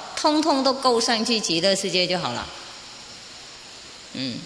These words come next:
所以要了解这些事情啊，修行是自己修的，灯是自己点的，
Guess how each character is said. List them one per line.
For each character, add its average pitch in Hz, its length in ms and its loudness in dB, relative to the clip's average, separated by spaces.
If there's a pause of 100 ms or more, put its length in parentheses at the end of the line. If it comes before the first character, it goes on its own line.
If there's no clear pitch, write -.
(220)
所 - 160 -2
以 190 140 0
要 190 120 6
了 160 180 6
解 156 200 2
这 156 140 -2
些 165 160 -2
事 160 180 0
情 131 280 -2
啊， 147 240 2 (800)
修 214 200 0
行 160 240 0
是 180 140 -2
自 185 180 2
己 147 140 0
修 151 240 2
的， - 80 -4 (2500)
灯 208 220 4
是 196 140 2
自 180 180 0
己 160 160 0
点 123 300 2
的， 113 100 -4